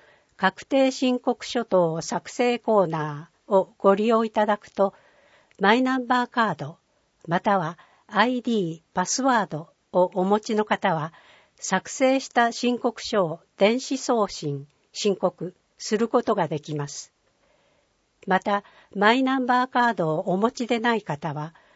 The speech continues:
作成した申告書をプリンターで出力し、郵送等で提出することができます。キューアールコード四つあります。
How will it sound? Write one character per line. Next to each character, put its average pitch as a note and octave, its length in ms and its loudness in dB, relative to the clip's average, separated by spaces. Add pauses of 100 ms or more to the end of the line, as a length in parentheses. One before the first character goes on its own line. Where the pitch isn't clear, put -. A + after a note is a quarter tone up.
(120)
作 - 340 -2
成 A#3+ 280 0
し - 80 -14
た A3+ 180 2
申 A#3 240 -4
告 - 240 -6
書 G3 240 -2
を D#3+ 120 -6
プ F#3+ 200 -2
リ A#3 140 2
ン A#3+ 60 -4
タ A3 240 4
ー G#3 60 2
で G3+ 180 -2
出 - 280 -2
力 G3 240 0
し、 - 380 -8 (580)
郵 A3+ 180 2
送 C4 280 0
等 A3+ 280 0
で D#3 360 -4
提 G#3+ 180 0
出 - 240 -8
す - 160 -6
る G#3+ 100 -6
こ - 120 -4
と A#3+ 100 -6
が F3+ 140 0
で C#3 100 -10
き - 160 -12
ま C3+ 140 -8
す。 - 260 -20 (1600)
キ C4+ 180 2
ュ D4+ 40 4
ー D4 60 6
ア D4+ 40 6
ー D4 40 2
ル C4+ 100 -2
コ B3+ 180 -2
ー G3+ 40 0
ド D#3+ 300 -6
四 F3 180 0
つ - 220 -4
あ A3+ 80 -2
り G#3 100 -4
ま G3 140 -6
す。 - 320 -18